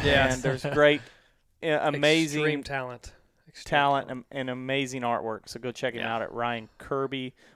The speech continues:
Speaker 2: on Instagram. It might be Ryan Kirby Art.
Speaker 1: Ryan Kirby Art. That's right.
Speaker 2: Yeah. So check it out. But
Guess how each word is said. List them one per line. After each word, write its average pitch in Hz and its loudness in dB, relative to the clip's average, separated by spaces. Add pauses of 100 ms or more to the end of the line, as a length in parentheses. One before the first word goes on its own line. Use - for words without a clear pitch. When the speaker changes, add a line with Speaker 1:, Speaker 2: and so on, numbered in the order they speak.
Speaker 2:
on 123 -6
Instagram. 123 -4
It - -12
might 135 0
be 123 -8
Ryan 120 -4
Kirby 113 -10
Art. 110 -6
Speaker 1:
Ryan 143 -10
Kirby 147 -8
Art. 131 -6
That's 127 -14
right. 123 -12
Speaker 2:
Yeah. - -10 (180)
So 117 -2 (220)
check 156 2
it 143 4
out. 131 4
But 135 -2